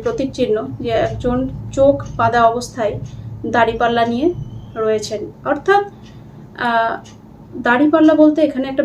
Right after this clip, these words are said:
ব্যালেন্সের কথা বোঝানো হয় এবং এই ব্যালেন্সের থেকে আমরা বুঝতে পারি যে এই তুলা রাশির যারা মানুষরা রয়েছেন, এই তুলা রাশির মানুষরা কিন্তু একদম ব্যালেন্স করে চলার চেষ্টা করেন জীবনের ক্ষেত্রে এবং সেই থিওরি অনুযায়ী এদেরকে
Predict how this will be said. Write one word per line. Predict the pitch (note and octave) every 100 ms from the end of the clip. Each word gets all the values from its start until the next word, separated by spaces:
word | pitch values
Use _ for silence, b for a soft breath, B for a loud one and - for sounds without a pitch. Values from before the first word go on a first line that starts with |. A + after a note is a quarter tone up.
| -
ব্যালেন্সের | B3 C#4+ E4 D4+ D4+
কথা | A#3+ A3+ A3+
বোঝানো | A3 A3+ A#3 A3
হয় | G#3+ G#3 - -
এবং | C#4+ B3+ D4 C#4+ -
এই | D4 E4+ F4
ব্যালেন্সের | D4 B3+ C#4+ D4 E4 D#4 -
থেকে | D4 A#3 D#4 - B B B -
আমরা | A3+ B3+ B3+ - -
বুঝতে | A#3+ - D#4
পারি | D4+ A#3+
যে | A#3
এই | A#3
তুলা | C#4 D#4
রাশির | F#4+ F#4+ F#4+ D#4
যারা | C#4+
মানুষরা | C4 A3+ A3+ - A#3 A3
রয়েছেন, | A3 C4 C#4+ F4 G#3+ A3 - -
এই | A#3 -
তুলা | B3 B3+
রাশির | B3+ C#4+
মানুষরা | A3+ A3 A3+ B3+ B3
কিন্তু | A#3+ A#3 D4 D#4 B3
একদম | B3 A#3+ D#4+ D4 -
ব্যালেন্স | A#3+ C4 D4+ D4
করে | C#4+ C4+
চলার | B3+ A3+ A3+
চেষ্টা | A3 A3+ -
করেন | A3 A3 A3
জীবনের | A3 G#3+ A3 G#3+
ক্ষেত্রে | A3 - - B B B B
এবং | C#4 D#4 D#4 -
সেই | - - F4 G4 F#4+
থিওরি | D4+ D4+ D4+ D4+
অনুযায়ী | B3 A#3 A#3 A#3+ E4+ F#4 -
এদেরকে | C#4 F#4 G4